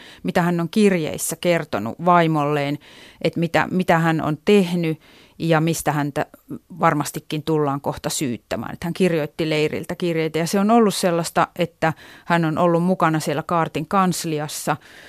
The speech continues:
Ö, kaiken todennäköisyyden mukaan hän ei ole ollut edes asetta kantamassa, vaan nimenomaan työskennellyt tämmöisessä kansliatyössä. Ja sit hän itse kertoo myös, että hän on ollut sairaana.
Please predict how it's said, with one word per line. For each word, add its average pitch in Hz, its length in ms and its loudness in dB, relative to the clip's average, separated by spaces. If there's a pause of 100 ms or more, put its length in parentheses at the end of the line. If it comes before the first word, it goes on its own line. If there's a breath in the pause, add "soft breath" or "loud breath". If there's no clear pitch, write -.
(520 loud breath)
Ö, 170 280 4 (120)
kaiken 190 320 6
todennäköisyyden 175 720 2
mukaan 170 400 0
hän 165 200 -2
ei 180 260 0
ole 180 240 2
ollut 185 300 2
edes 170 260 0
asetta 165 440 -4
kantamassa, 170 680 -2
vaan 165 160 -2
nimenomaan 220 360 2
työskennellyt 165 560 0
tämmöisessä 165 360 -6
kansliatyössä. 156 840 -2
Ja 160 80 -2
sit 170 180 -6
hän 165 120 -4
itse 170 240 -6
kertoo 160 360 -4
myös, 151 180 -6
että - 160 -16
hän 160 140 -4
on 151 120 -6
ollut 160 220 -8
sairaana. 156 840 -6